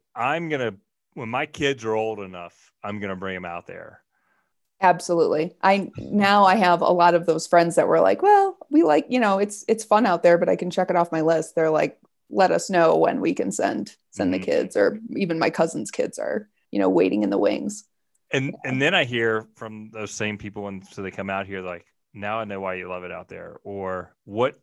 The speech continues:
Speaker 1: I can't believe it took me so long to make it out here. I can't wait to come back."
Speaker 2: Yeah, I hear that a lot. Um, in, in bringing some friends out here, since I moved out here full time,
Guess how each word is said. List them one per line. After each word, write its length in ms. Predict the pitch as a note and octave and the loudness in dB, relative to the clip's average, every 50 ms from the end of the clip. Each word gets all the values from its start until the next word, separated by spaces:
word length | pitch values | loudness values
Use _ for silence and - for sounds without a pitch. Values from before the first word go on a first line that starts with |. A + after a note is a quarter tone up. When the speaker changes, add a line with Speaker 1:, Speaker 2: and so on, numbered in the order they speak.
| _ - | _ -10
Speaker 1:
I 80 | A2+ A2 | -10 -6
can't 220 | - C3+ B2+ A#2+ | -4 -2 -2 -2
believe 180 | B2 A#2+ A#2+ G#2+ | 0 -2 -2 -4
it 100 | G#2+ - | -6 -8
took 140 | - C3+ | -10 -12
me 80 | - G#2+ | -12 -12
so 220 | G2 - - G#2 | -10 -8 -6 -6
long 180 | G2+ G2+ G#2 G2+ | -4 -4 -6 -6
to 60 | G2 | -8
make 240 | F#2 F#2 F#2 F2+ - | -10 -10 -10 -10 -10
it 80 | F2+ F2+ | -10 -10
out 180 | F2 F2+ F#2 | -10 -10 -12
here. 260 | F#2+ F2+ D#2+ - - - | -12 -16 -20 -20 -20 -18
I 60 | F#2+ | -18
can't 220 | F#2+ - A2 G#2 G2+ | -16 -14 -14 -12 -12
wait 140 | G2 G2 - | -12 -14 -14
to 80 | G2 | -16
come 200 | - - F2+ F#2 | -16 -16 -14 -12
back." 260 | F2+ F2+ F2+ F2+ - _ _ - | -12 -12 -12 -14 -16 _ _ 2
Speaker 2:
Yeah, 340 | G3 F#3 D#3+ E3 D#3 D3+ D#3+ - _ _ - | 6 6 6 6 6 2 -2 -6 _ _ 2
I 100 | G3 F#3 | 4 4
hear 220 | F#3 A3 A3 G3 F3+ | 4 4 4 4 6
that 320 | E3+ E3 D#3+ D#3+ D#3 - - | 6 6 6 6 6 4 4
a 80 | E3 | 4
lot. 400 | D#3+ D#3+ D#3+ D#3+ D#3+ C#3+ - - - | 4 6 6 6 6 6 4 2 -2
Um, 480 | - F#2+ - D#2 D2 - - - G#3 G#3 - _ - | -4 -2 0 0 0 -2 -4 -6 -8 -8 -10 _ -2
in, 400 | G3+ F#3+ F3+ E3+ F3 E3+ D#3 - - - | 2 4 4 4 2 0 -4 -6 -6 -2
in 160 | F#3+ F3+ E3 | -2 0 2
bringing 280 | F3 F3 F3 F3 E3+ E3+ | 4 4 4 4 2 0
some 200 | - F3 E3 E3 | -2 -4 -4 -2
friends 200 | D#3+ E3 E3 D#3+ | -2 0 2 2
out 160 | D#3+ - E3+ | 2 2 2
here, 120 | E3+ E3 | 0 -2
since 240 | E3 - E3 D#3+ - | -2 -2 -2 0 2
I 80 | D#3+ D#3 | 2 2
moved 340 | E3 E3 E3 E3 D#3+ - | 2 0 -2 -2 0 0
out 140 | E3 D#3 - | 0 0 0
here 120 | E3 E3 D#3+ | -2 -4 -6
full 200 | - - D#3 D3+ | -4 -6 -8 -6
time, 500 | - - D#3 D#3 D#3 D#3 D#3+ - - | -4 -4 -2 -2 -2 -2 -2 -4 -6